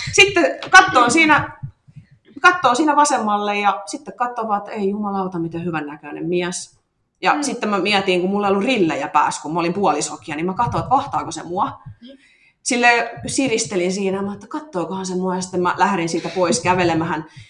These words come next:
Speaker 1: Ja sit mä käännyin, ja sit se tuli mun perässä, niin mä, että herra jumala, kyllä se mua kattoi.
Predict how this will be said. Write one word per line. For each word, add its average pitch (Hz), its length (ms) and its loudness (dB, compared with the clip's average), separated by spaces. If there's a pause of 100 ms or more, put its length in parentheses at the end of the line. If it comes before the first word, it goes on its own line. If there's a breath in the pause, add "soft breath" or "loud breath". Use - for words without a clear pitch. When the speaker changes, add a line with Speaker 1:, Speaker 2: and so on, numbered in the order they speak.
(160 loud breath)
Speaker 1:
Ja 165 180 2
sit - 160 -4
mä 185 100 0
käännyin, 185 460 4
ja 165 80 0
sit 185 140 -2
se 180 80 -4
tuli 175 160 2
mun 170 140 0
perässä, 165 460 -2
niin 147 120 -8
mä, 175 80 -6
että 185 140 -6
herra 220 160 0
jumala, 196 320 0
kyllä 220 220 2
se 180 100 -2
mua 156 180 -2
kattoi. 294 480 6